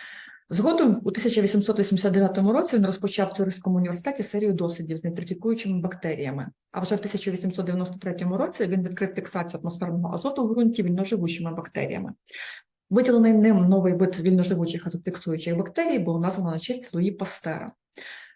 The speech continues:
Чому на честь Луї Пастера? Тому що Луї Пастер вважається, е, першовідкидач-, першовідкидачем,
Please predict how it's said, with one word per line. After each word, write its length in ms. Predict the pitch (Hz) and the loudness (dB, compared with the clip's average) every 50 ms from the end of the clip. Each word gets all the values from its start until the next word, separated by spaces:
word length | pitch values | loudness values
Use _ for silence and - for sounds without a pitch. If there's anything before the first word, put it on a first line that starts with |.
| _ _ - | _ _ -4
Чому 200 | - 240 294 330 | 0 2 2 4
на 60 | 285 | 4
честь 320 | 254 - 254 254 247 220 220 | 2 2 0 0 0 2 2
Луї 140 | 233 233 | 4 4
Пастера? 460 | 226 233 233 233 - - 202 175 170 170 | 4 2 -2 -4 -2 -2 0 0 0 0
Тому 220 | 170 190 196 220 | 0 0 0 0
що 180 | 208 - 240 214 | 0 -2 -4 -4
Луї 280 | 208 214 220 214 214 | -2 0 0 0 0
Пастер 440 | 214 214 208 - - 294 302 262 190 | 0 -4 -4 -2 -2 -2 -2 0 0
вважається, 680 | 196 196 190 - 220 226 220 208 202 208 - - 202 185 | 0 -2 0 0 0 0 0 0 0 -2 -4 -4 -2 -2
е, 240 | 180 165 - - 180 175 175 170 170 170 170 170 170 165 170 - | -2 -2 -4 -4 -4 -4 -2 -2 0 0 0 -2 -2 -4 -4 -4
першовідкидач-, 920 | 202 196 - - 190 180 175 180 - 180 196 208 202 - - - 196 190 190 | -4 -4 -4 -4 -6 -6 -6 -6 -6 -4 -4 -4 -4 -6 -8 -4 -4 -4 -4
першовідкидачем, 1000 | - - 208 - - 180 170 175 - 175 180 196 - - 233 247 262 277 247 262 | -2 -4 -4 -2 -2 -6 -6 -6 -6 -6 -6 -6 -6 -4 -2 -2 0 0 -2 -2